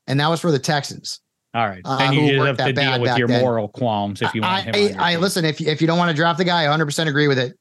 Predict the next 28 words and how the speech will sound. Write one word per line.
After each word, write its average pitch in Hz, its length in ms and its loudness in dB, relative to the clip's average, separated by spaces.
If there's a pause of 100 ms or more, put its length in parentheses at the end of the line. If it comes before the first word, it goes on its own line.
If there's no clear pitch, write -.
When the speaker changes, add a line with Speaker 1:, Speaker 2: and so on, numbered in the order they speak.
(140)
Speaker 1:
That's 139 180 -4
fine 147 240 0
with 143 140 0
me. 135 320 0 (320)
Um, 131 560 0 (580)
he's 135 320 -4
getting 156 240 0
picked 156 260 -2
as 131 100 0
a 127 40 0
low-end 143 420 2
Q 151 140 2
B 139 120 2
one, 143 260 2
and 135 80 2
honestly, 165 540 0 (320)
if 135 160 -2
you 147 100 2
like 156 240 2
to 156 80 -4
subscribe 151 540 -2
to 143 60 -2
the 139 100 2
wait 151 180 2
on 151 120 2
a 135 40 -2
quarterback 147 460 0
philosophy, 160 760 0